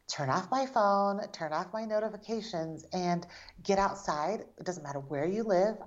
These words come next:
Um, I happen to live in Colorado where it is beautiful outside. But if, even if you live in, deep in the, the heart of a city, get outside.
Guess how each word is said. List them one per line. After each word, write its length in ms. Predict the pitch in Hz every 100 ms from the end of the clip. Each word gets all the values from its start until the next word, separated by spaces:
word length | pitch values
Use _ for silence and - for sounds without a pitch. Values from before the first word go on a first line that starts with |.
| -
Um, 240 | 165 156 -
I 100 | 151
happen 260 | 165 165
to 80 | 160
live 120 | 156
in 60 | 160
Colorado 440 | - 147 151 143
where 220 | 165 175 160
it 180 | 160
is 200 | 147 185
beautiful 340 | 175 147 135 143
outside. 440 | 143 - 147 147 - - -
But 120 | 240 233
if, 100 | 233
even 260 | 277 294 311
if 160 | 285 -
you 80 | 208
live 340 | 202 214 214 -
in, 360 | 196 185 180 175 -
deep 220 | - 220 220
in 100 | 190
the, 180 | 175 -
the 80 | -
heart 240 | - 160 175
of 80 |
a 40 | 160
city, 440 | - 151 165 202 196 - _ _ _ _ _ _ - -
get 120 | 185
outside. 600 | 175 175 165 160 156 139